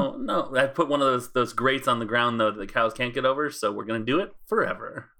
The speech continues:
Speaker 1: Oh, cool. That's good. That means until the end of time. Uh, and since it's
Speaker 2: <laughs>
Speaker 1: till the end of time, that means that we are now ready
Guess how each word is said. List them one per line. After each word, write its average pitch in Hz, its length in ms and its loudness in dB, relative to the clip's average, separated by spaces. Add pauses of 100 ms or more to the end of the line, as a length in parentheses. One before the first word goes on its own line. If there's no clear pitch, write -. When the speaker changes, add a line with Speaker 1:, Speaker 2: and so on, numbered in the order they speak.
Speaker 1:
Oh, 190 100 4
cool. 185 380 2
That's 156 200 6
good. - 240 6 (140)
That 143 100 2
means 156 200 8
until 151 200 4
the 160 80 4
end 165 100 4
of 156 60 -4
time. 202 220 6 (380)
Uh, 190 340 8
and 190 160 6
since 214 180 6
it's 262 100 4
Speaker 2:
<laughs> 202 60 0
Speaker 1:
till 208 120 8
the 190 100 8
end 170 100 6
of 151 60 -4
time, 208 560 6
that 175 220 4
means 190 240 4
that 156 180 6
we 139 140 2
are 131 140 2
now 165 200 6
ready 196 380 6